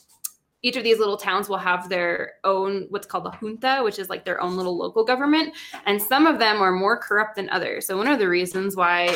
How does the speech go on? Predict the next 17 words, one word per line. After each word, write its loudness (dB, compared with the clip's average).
some -2
of -4
the -6
seawalls -2
performed -4
better 0
than -4
others 0
is -4
because 0
the -8
junta, 0
who 2
had -2
the 0
money 0
to -8